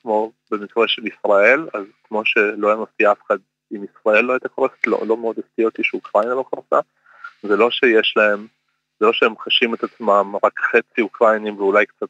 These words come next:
רוסים, אז יאללה, בואו ניכנע. אה, להפך, אה, ויש שיאמרו ש-, שה-, שהלאומיות, הלאומיות האוקראינית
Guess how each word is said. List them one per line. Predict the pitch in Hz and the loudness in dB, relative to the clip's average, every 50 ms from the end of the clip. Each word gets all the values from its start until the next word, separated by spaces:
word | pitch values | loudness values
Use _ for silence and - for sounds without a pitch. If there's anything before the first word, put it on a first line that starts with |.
| - | -10
רוסים, | - - 104 _ _ _ - 107 101 101 101 101 101 - _ _ _ _ _ _ _ _ _ _ - | -10 -12 -12 _ _ _ -4 -2 0 0 0 -2 -4 -12 _ _ _ _ _ _ _ _ _ _ -6
אז | 95 98 95 92 - | -6 -6 -6 -6 -2
יאללה, | 104 101 98 98 95 95 98 95 95 92 92 92 90 90 90 90 - _ _ | 2 4 4 6 4 4 4 2 2 2 2 0 0 -2 -2 -4 -8 _ _
בואו | - 104 98 98 101 | -6 -2 0 0 0
ניכנע. | 101 98 - _ - 87 90 101 110 135 156 175 180 - - - | -2 -6 -14 _ -14 -4 0 2 4 4 4 2 0 -4 -8 -6
אה, | 104 104 104 104 101 107 | -6 -4 -2 -2 -4 -4
להפך, | 104 104 123 175 196 - 139 - - - _ - - | -4 0 0 0 0 0 -6 -6 -8 -10 _ -8 -4
אה, | 107 107 107 104 110 113 _ _ _ - | -2 0 0 -2 -4 -6 _ _ _ -10
ויש | 110 107 104 117 120 - - | -6 -2 -2 -2 0 0 0
שיאמרו | 143 139 139 131 127 156 190 | 0 0 0 0 0 -2 0
ש-, | - - 107 95 - | -2 -2 -2 -2 -2
שה-, | - - - 95 95 95 98 - _ _ _ _ _ _ _ _ _ - | -4 -2 0 0 0 0 -2 -4 _ _ _ _ _ _ _ _ _ -4
שהלאומיות, | - 104 101 98 104 101 131 139 - | 0 0 0 0 -2 -4 -4 -2 0
הלאומיות | 135 123 120 113 107 107 104 104 104 107 123 135 - | 0 0 0 0 0 -2 -2 -2 0 -2 0 0 2
האוקראינית | 143 123 - - 110 131 185 185 143 | 0 0 0 0 0 0 0 0 -6